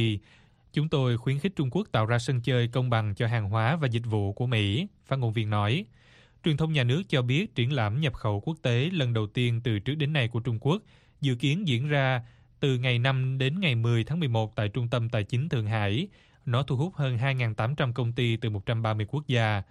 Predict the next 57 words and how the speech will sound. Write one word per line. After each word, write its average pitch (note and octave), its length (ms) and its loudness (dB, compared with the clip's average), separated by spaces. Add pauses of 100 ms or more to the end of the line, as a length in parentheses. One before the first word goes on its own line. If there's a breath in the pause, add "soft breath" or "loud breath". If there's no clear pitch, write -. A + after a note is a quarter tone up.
(500 soft breath)
Hội C3 180 0
chợ A#2+ 260 2
nhằm B2 220 0
mục B2 100 -2
đích E3+ 200 -4
quảng A2+ 260 0
bá A#2+ 260 2 (100)
tầm A#2+ 180 2
quan B2 220 -2
trọng G#2 240 0
của A#2+ 80 -4
Trung A#2+ 220 -2
Quốc E3 220 -2
với C#3 120 0
tư C3+ 120 -2
cách D3+ 260 -2
là A#2+ 220 2
thị G#2+ 220 -2
trường A2+ 380 -2
cho A#2 140 -2
hàng A2 200 -2
hóa A2+ 240 0
nước F3+ 180 -2
ngoài A2+ 380 2 (380 loud breath)
và B2+ 220 0
những A#2+ 200 0
động A2+ 200 0
thái A#2+ 200 0
gần B2+ 220 0
đây A2+ 200 2
khuyến C3 240 -4
khích G#3 160 -4
thương C#3 160 -2
mại G#2+ 200 0
và A2+ 120 -2
đầu G#2+ 140 0
tư A#2 320 0
trong A#2+ 200 -2
bối B2+ 160 0
cảnh G#2+ 240 -2
có D#3+ 80 -4
những A#2+ 200 -2
cáo D3 140 0
buộc B2 240 0 (360 loud breath)
là C3 240 2
Trung B2+ 240 -4
Quốc G3 180 -2
phân C#3+ 200 -2
biệt A#2+ 180 0
đối D#3 160 0
xử G#2+ 360 -2
với A#2+ 240 0
các E3+ 160 -4
công B2 160 -4
ty A#2+ 120 0
nước C#3 120 -2
ngoài A2+ 360 0